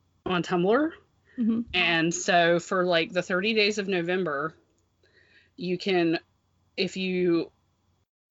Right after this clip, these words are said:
Speaker 1: uh, we could link it if we want to, otherwise we don't have to. But if you go to my word count tag and you look at it, like, slash chrono,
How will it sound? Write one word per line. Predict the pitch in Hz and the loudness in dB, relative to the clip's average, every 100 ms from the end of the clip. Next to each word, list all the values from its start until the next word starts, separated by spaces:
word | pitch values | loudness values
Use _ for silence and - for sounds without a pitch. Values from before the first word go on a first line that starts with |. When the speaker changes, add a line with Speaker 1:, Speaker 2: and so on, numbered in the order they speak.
| _ _ - | _ _ 0
Speaker 1:
uh, | 185 160 151 | 2 4 2
we | 196 226 | 0 -2
could | 226 | 0
link | 190 170 | 0 0
it | 165 | -2
if | 170 | -4
we | |
want | 151 - | -6 -6
to, | - 143 - | -6 -6 -4
otherwise | 156 147 143 - | -4 -4 -4 -4
we | |
don't | 147 | -6
have | 147 - | -8 -8
to. | 151 | -6
But | 147 | -4
if | 151 | -2
you | 185 | 2
go | 202 | 4
to | 214 | 4
my | 202 | 4
word | 165 175 180 | 2 0 0
count | 185 165 | -2 -2
tag | 175 151 156 | 0 0 0
and | 143 | -2
you | 147 | -4
look | 160 165 | -4 -2
at | 165 | -4
it, | - - _ - | -4 -10 _ -6
like, | 165 135 - - _ - | -6 -6 -12 -20 _ -10
slash | - 156 147 - | -2 -2 -2 -6
chrono, | 175 160 165 175 | -4 -2 0 0